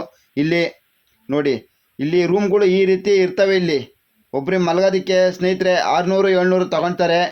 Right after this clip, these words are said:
ಇಲ್ಲಿ ಬೆಡ್‌ಶೀಟ್ ಮಾತ್ರ ಸ್ನೇಹಿತರೆ ಒಂದು ಹೊತ್ಕೊಂಡ್ರು ಸಾಲದು, ಸುಮಾರು ಅಂದ್ರೆ ಒಂದು ನಾಲ್ಕೈದು ಹೊತ್ಕೊಂಡ್ರು ಮಾತ್ರ ಚಳಿ ಹೋಗ್ತಿತ್ತು. ನೋಡಿ ಹಾಗೇನೆ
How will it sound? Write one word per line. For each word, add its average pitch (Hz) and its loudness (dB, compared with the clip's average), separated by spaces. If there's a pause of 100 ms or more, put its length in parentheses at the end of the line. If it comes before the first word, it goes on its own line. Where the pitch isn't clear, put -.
(600)
ಇಲ್ಲಿ 165 0 (520)
ಬೆಡ್‌ಶೀಟ್ 143 -2
ಮಾತ್ರ 190 0
ಸ್ನೇಹಿತರೆ 185 0 (140)
ಒಂದು 185 0
ಹೊತ್ಕೊಂಡ್ರು 185 0
ಸಾಲದು, 170 0 (420)
ಸುಮಾರು 196 2
ಅಂದ್ರೆ 202 0
ಒಂದು 190 2
ನಾಲ್ಕೈದು 185 0
ಹೊತ್ಕೊಂಡ್ರು 185 -2
ಮಾತ್ರ 180 0
ಚಳಿ 185 -2
ಹೋಗ್ತಿತ್ತು. 180 0 (440)
ನೋಡಿ 185 0
ಹಾಗೇನೆ 180 2